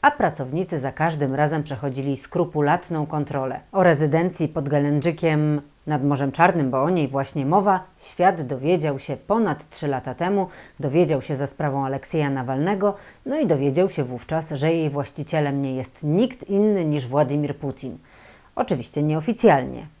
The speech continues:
bo oficjalnie to obecnie hotel. Tak przekonuje miliarder i przyjaciel Putina Arkadij Rotenberg, który twierdzi, że jest właścicielem tej inwestycji. Problem w tym, że ten niby hotel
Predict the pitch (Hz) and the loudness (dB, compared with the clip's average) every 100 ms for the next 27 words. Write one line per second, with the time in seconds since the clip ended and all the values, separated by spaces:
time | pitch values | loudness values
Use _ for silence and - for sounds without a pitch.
0 | 151 139 131 131 - - 175 156 - 135 | -4 -2 -2 -6 -8 -6 -4 -6 -2 -2
1 | 131 135 143 180 226 - - 190 190 143 | -2 0 2 2 2 -2 2 4 4 2
2 | - 208 208 - - 151 151 147 143 147 | -4 -4 -4 -6 -2 -2 0 0 0 -2
3 | - - - - - 175 160 - 170 156 | -14 -20 -20 -18 0 0 0 -4 0 0
4 | 156 139 151 147 165 185 156 156 - - | 2 2 2 2 2 2 2 0 -4 -10
5 | 320 - - 135 - 143 - 233 285 262 | -8 -6 -2 -4 -2 -8 -4 -2 2 2
6 | 226 - - 269 262 165 151 160 165 156 | 0 -6 -4 -2 0 0 2 4 4 2
7 | 139 127 131 - - - 311 214 - 143 | -2 -4 -6 -8 -12 -6 -2 -2 -4 -4
8 | 147 175 131 135 131 147 156 - 156 165 | -2 -2 -2 -4 -2 -4 -4 -6 -2 -2
9 | 135 131 135 139 135 135 139 123 - - | 0 -4 -4 -4 -4 -6 -8 -8 -10 -12
10 | _ - - - - - 285 240 156 - | _ -20 -20 -20 -8 4 6 6 2 2
11 | 226 185 165 165 156 151 - 151 190 180 | 2 4 2 2 0 -2 -2 4 4 4
12 | 127 139 - 151 151 202 214 | 2 -2 0 -2 2 4 6